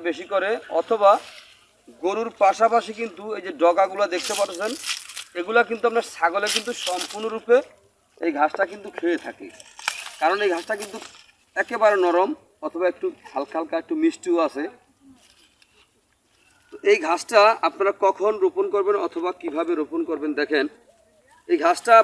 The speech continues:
বারো মাস রোপণ করা যায়। শীত, বর্ষা অথবা যে কোনো মাটিতে আপনি রোপণ করতে পারবেন, অথবা দেখা যায় আপনার, আহ, কিছু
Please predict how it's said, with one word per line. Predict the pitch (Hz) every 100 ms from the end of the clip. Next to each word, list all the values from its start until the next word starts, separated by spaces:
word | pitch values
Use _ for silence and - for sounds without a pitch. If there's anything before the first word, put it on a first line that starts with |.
| -
বারো | 165 202
মাস | 196 220 233 - 165
রোপণ | 160 175 185
করা | 175 170
যায়। | 143 202 202
শীত, | - 175 185 - _ 127
বর্ষা | 156 151 - 170 175 - _ _ _ _ _ _ _ -
অথবা | 311 403 392 -
যে | 403
কোনো | 403 427 427 294
মাটিতে | 262 180 185 - 196 202 - - -
আপনি | - - 160
রোপণ | - 175 175
করতে | 175 180
পারবেন, | 170 165 175 - _ _ -
অথবা | 151 170 175
দেখা | 165 151 170
যায় | 175 165
আপনার, | - 170 330 _ - _ _ _
আহ, | 139 147 147 -
কিছু | 175 -